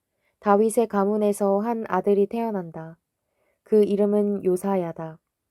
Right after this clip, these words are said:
그가 너희 위에 분향하는 산당의 제사장들을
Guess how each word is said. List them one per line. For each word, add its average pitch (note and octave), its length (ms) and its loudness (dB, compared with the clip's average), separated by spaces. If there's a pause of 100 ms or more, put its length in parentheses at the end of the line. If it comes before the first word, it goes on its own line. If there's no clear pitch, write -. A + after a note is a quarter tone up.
(460)
그가 G#3+ 360 4
너희 F#3+ 360 2
위에 F#3+ 400 0
분향하는 G#3 760 -2
산당의 C4 520 -4
제사장들을 F3+ 880 -4